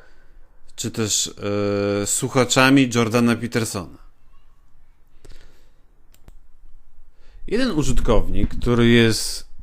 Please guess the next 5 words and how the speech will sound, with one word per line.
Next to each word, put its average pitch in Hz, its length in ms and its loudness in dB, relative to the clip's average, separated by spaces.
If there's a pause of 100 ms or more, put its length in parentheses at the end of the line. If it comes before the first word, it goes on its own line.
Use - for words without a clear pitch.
(200)
subiektywistą, 117 1080 0 (1160)
napisał 147 440 2
tak: - 280 -8 (1400)
Oglądam 240 800 2 (240)
pornografię 117 920 -2